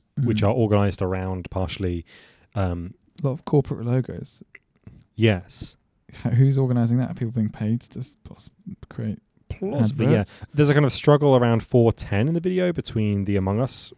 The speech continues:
Speaker 1: uh, character, a pink one, and a kind of face that's emerging beneath it.
Speaker 2: Mm.
Speaker 1: People trying to, to turn each other's symbols.
Speaker 2: And then there are these, these swarm, these kind of black patches.
Speaker 1: And there are swarms of purple kind
Speaker 2: Swarms
Speaker 1: of
Speaker 2: of purple
Speaker 1: spreading
Speaker 2: spreading
Speaker 1: throughout
Speaker 2: quickly
Speaker 1: the
Speaker 2: and being changed back immediately.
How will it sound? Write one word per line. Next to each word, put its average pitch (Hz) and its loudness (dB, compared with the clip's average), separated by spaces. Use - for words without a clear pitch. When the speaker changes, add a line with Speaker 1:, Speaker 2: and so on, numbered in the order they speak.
Speaker 1:
uh, 110 2
character, 117 -4
a - -14
pink 127 -4
one, 113 0
and 92 -6
a 85 -8
kind 87 -6
of 82 -10
face - -4
that's - -20
emerging 101 -2
beneath 104 -6
it. 113 -10
Speaker 2:
Mm. 107 2
Speaker 1:
People 98 -2
trying 95 -2
to, 92 -2
to 104 -4
turn 104 2
each 101 -6
other's 92 -2
symbols. 107 0
Speaker 2:
And 127 8
then 139 10
there 160 8
are 160 6
these, 156 2
these 135 0
swarm, 131 2
these 131 0
kind 135 0
of 117 -4
black 131 -2
patches. - -10
Speaker 1:
And 127 6
there 123 10
are - 6
swarms 135 4
of 113 0
purple 101 0
kind - -8
Speaker 2:
Swarms 123 6
Speaker 1:
of 131 4
Speaker 2:
of 123 0
purple 131 8
Speaker 1:
spreading 95 4
Speaker 2:
spreading 127 2
Speaker 1:
throughout 92 -2
Speaker 2:
quickly 92 -4
Speaker 1:
the 85 -8
Speaker 2:
and 117 2
being 117 4
changed 120 2
back 120 -2
immediately. 110 -2